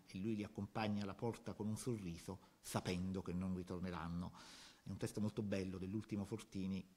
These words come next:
che ancora, come dire, gioca su questo senso di oramai caduta totale di ogni illusione possibile. "I compagni sono per sempre andati via e chi parla lo fa solo a se stesso?"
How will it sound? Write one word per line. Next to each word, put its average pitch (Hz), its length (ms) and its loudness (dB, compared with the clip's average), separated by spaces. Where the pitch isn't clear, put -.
che 104 140 -4
ancora, 101 440 0
come - 300 -4
dire, 95 280 0
gioca 120 380 10
su - 160 -2
questo 110 320 2
senso 113 460 4
di 104 120 6
oramai 107 920 6
caduta 127 880 8
totale 110 680 10
di 107 120 8
ogni 104 180 10
illusione 90 340 4
possibile. 87 640 -4
"I - 120 4
compagni 175 460 12
sono 143 140 12
per 135 120 10
sempre 170 360 12
andati 160 280 10
via 196 340 10
e 135 120 6
chi - 160 6
parla 185 320 12
lo 165 80 12
fa 156 160 8
solo 190 300 12
a 180 40 12
se 185 140 8
stesso?" 160 680 8